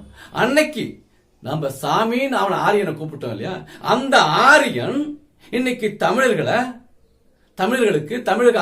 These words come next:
அமைச்சருக்கு, தமிழ் அமைச்சருக்கு பரிவட்டம் கட்டி கும்ப மரியாதை செய்ய வேண்டிய கட்டாய சூழலுக்கு ஆரியனை தள்ளியவர் தமிழர்களுடைய பெருமை மிகு அடையாளமாக இருக்கின்ற ஐயா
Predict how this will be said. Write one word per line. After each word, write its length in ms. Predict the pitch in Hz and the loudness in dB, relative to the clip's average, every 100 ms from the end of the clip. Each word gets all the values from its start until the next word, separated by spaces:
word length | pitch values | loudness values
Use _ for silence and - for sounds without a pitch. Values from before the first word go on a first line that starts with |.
| 156 | 0
அமைச்சருக்கு, 560 | 220 247 240 160 151 262 - | 0 0 0 0 -4 -4 -2
தமிழ் 240 | 214 247 - | 0 0 0
அமைச்சருக்கு 580 | 185 240 247 170 151 240 - - - _ _ _ _ _ _ | 0 0 0 -2 -4 -6 -6 -8 -16 _ _ _ _ _ _
பரிவட்டம் 680 | 165 180 254 247 - 170 156 | -2 0 0 0 -2 -6 -6
கட்டி 320 | 113 - - 208 - - _ - | -8 -12 -14 -14 -16 -20 _ -6
கும்ப 320 | 277 294 269 180 | -4 2 2 4
மரியாதை 460 | 165 247 277 254 233 - | 0 2 4 4 2 -2
செய்ய 140 | 185 175 | -2 -2
வேண்டிய 220 | 165 202 285 214 | 0 0 0 -2
கட்டாய 560 | 214 - 269 262 240 - - | -6 2 4 4 4 0 -2
சூழலுக்கு 540 | 247 247 240 233 320 269 - - _ _ _ _ - 156 | 0 2 2 -2 -2 -2 -4 -16 _ _ _ _ -6 0
ஆரியனை 400 | 214 220 185 151 151 | 2 2 0 -4 -6
தள்ளியவர் 500 | 147 151 151 185 226 220 - _ _ _ _ _ - | -8 -4 -4 -4 -8 -12 -20 _ _ _ _ _ -10
தமிழர்களுடைய 680 | 139 156 147 127 113 92 - - - | -6 -2 -2 -4 -10 -12 -16 -20 -6
பெருமை 340 | 185 226 190 156 | -2 -2 -2 -2
மிகு 180 | 180 165 139 | -2 -4 -2
அடையாளமாக 500 | 185 196 175 151 147 | 0 2 2 -2 -4
இருக்கின்ற 320 | 120 120 - 233 247 - - | -8 -10 -8 -6 -6 -10 -6
ஐயா 140 | 233 | 2